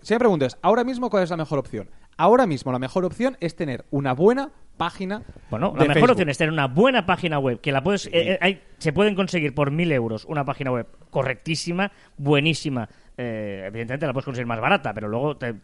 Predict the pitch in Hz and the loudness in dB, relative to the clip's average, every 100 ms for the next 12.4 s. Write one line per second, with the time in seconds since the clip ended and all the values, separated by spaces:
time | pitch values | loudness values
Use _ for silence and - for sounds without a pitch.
0 | _ - 120 113 117 123 127 147 - 131 | _ -6 -6 -4 -4 -2 -2 -2 -2 -4
1 | 98 92 123 120 131 139 135 143 190 196 | -6 -8 -6 -6 -6 -6 -4 0 0 0
2 | 190 139 123 147 165 165 156 180 180 180 | 0 0 -2 -4 -6 -6 -4 -2 -2 -2
3 | 156 139 127 127 131 - 160 120 - - | -4 -4 -6 -4 -4 0 0 0 -4 -20
4 | - 160 160 160 143 131 147 160 240 208 | -2 2 4 4 2 0 -2 2 2 2
5 | 233 285 311 - - 120 104 131 147 170 | 0 0 0 -12 -10 -6 -2 -2 0 -2
6 | 214 131 127 135 127 147 185 - - - | -2 -4 -4 -4 -2 -2 -4 -6 -20 -12
7 | 120 - 135 123 120 139 131 - 339 - | -8 -2 0 0 2 2 4 2 0 -4
8 | 185 277 285 - - 107 - - 156 208 | 0 2 0 -4 -4 -2 -4 -2 0 0
9 | - 131 107 101 - - - - 147 139 | -2 -2 0 -2 -6 -16 -14 -2 2 4
10 | 127 - 127 127 - 160 208 - - 110 | 4 0 -6 -6 -2 -2 -2 -8 -20 -14
11 | 156 104 156 - 85 _ - 131 113 107 | -10 0 0 0 -8 _ -12 -6 -4 -4
12 | 107 101 180 120 | -4 0 0 0